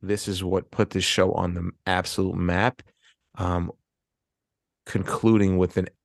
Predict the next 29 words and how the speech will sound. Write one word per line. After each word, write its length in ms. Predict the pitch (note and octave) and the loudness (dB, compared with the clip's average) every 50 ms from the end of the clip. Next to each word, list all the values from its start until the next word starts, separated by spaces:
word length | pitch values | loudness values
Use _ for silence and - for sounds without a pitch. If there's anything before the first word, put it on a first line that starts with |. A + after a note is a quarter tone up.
| _ _ _ - | _ _ _ 0
unbelievable 960 | A2 G#2+ A#2 A#2+ A#2 G#2+ G2+ F#2+ F#2 F2+ F2 F2+ F2 E2+ F#2 F2+ F2+ F#2 - _ _ _ _ _ _ _ _ _ _ | 2 2 4 2 2 2 2 2 2 0 -2 -4 -4 -2 -2 -2 -2 -4 -6 _ _ _ _ _ _ _ _ _ _
season 480 | - - - - - A2 F#2+ F2+ F2 | -12 -10 -4 0 2 2 2 2 -2
finale. 600 | E2+ - - F2 E2+ D#2+ E2 F2 E2+ E2+ F2 - _ _ _ _ _ _ _ - - - _ - | -2 -2 -2 0 0 0 -2 -2 -4 -4 -6 -8 _ _ _ _ _ _ _ -16 -16 -16 _ 0
Uh, 300 | F2 F2 E2+ E2+ E2+ - - - - - _ | 2 4 4 2 2 -2 -4 -8 -10 -10 _
one 220 | - F#2 F2+ F2+ F2+ | -4 0 0 2 2
of 80 | F2 | 2
the 60 | F2+ | 0
best 500 | E2+ E2+ - - G2 F#2+ F#2+ F#2 - - _ _ _ _ - _ _ _ _ _ _ - | -2 -2 -2 2 2 2 2 2 -2 -8 _ _ _ _ -20 _ _ _ _ _ _ -6
episodes 600 | - G#2 - G2+ F#2 - - F2+ F2+ F#2 E2+ - | -4 -4 -2 -4 -4 -2 -2 -2 -2 -2 -4 -4
on 240 | - - F#2 F2+ E2+ | -4 -2 -2 -2 -2
television 640 | - - F2+ F2+ F#2 F2+ F2+ F#2 - G#2 B2 B2 G2 - _ _ _ _ _ _ | -2 -2 -2 0 -2 -2 -2 -4 -4 -4 -4 -6 -8 -12 _ _ _ _ _ _
ever. 380 | - G#2 F#2+ E2 - - F2+ - _ _ - | 0 0 0 0 -2 -4 -6 -8 _ _ -4
I 80 | - F#2 | -2 0
don't 120 | F2+ E2+ | 0 0
care 140 | - - F2+ | 0 0 2
what 80 | F2+ | 2
anybody 220 | F#2 F2+ F#2 F2+ F2+ | 2 2 0 -2 -2
says. 280 | - - F2+ F2 - - _ _ _ _ _ | -2 -2 -2 -2 -4 -8 _ _ _ _ _
Loved 280 | - F#2+ F#2+ F#2+ E2 D#2+ | -2 -2 0 0 2 2
it. 180 | F#2 E2+ - - - - - - - - _ _ | 0 0 0 -6 -16 -20 -20 -20 -20 -20 _ _
So 140 | - - - F#2 | -4 -2 0 2
I'm 60 | G2+ | 2
gonna 100 | C#3 D#3+ E3+ | 4 4 4
have 80 | D3 | 4
to 80 | D3 D#3 | 4 2
go 100 | D3 D#3 | 4 4
with 120 | D3+ D3 | 2 2
season 300 | - - D#3+ C#3+ C3 C3+ | 2 0 0 0 0 -2
two. 360 | A#2+ - C#3+ C#3+ A#2 F#2 G2+ | 0 2 2 2 2 0 -2